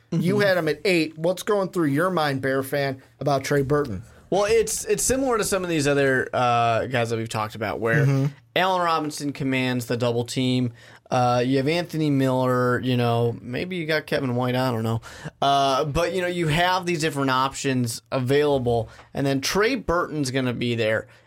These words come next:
Speaker 2: as that underneath type of guy, or, you know, you have a great guy in Tra-, uh,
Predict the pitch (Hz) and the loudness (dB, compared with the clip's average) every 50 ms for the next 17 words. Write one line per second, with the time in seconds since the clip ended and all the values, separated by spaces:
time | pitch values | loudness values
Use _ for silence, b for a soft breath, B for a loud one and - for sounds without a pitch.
0 | B B - 135 139 143 127 123 139 131 131 - - - 151 165 180 180 175 165 | B B 2 2 2 2 2 2 2 2 2 0 -2 0 0 0 2 2 0 2
1 | 160 160 151 151 - - 151 143 139 139 139 131 135 131 127 127 127 127 127 127 | 2 2 0 0 0 0 0 2 2 2 2 2 4 4 4 2 2 2 2 0
2 | - 117 - - 135 127 123 123 127 131 127 127 127 127 131 131 120 117 120 113 | -2 -4 -4 -2 0 2 2 2 2 2 2 2 2 0 0 0 0 0 -2 -4
3 | - _ _ _ _ _ _ _ _ _ _ _ - 175 165 156 165 160 156 165 | -8 _ _ _ _ _ _ _ _ _ _ _ -4 0 2 2 4 4 2 2
4 | 139 120 170 180 180 185 190 175 139 - 170 160 160 156 151 143 131 - - 151 | 2 0 -2 0 0 0 0 0 2 2 2 2 2 2 0 -2 -2 0 0 2
5 | 143 139 131 - - - - 135 131 127 127 120 - | 2 2 2 0 -4 -4 -2 0 0 2 2 0 -2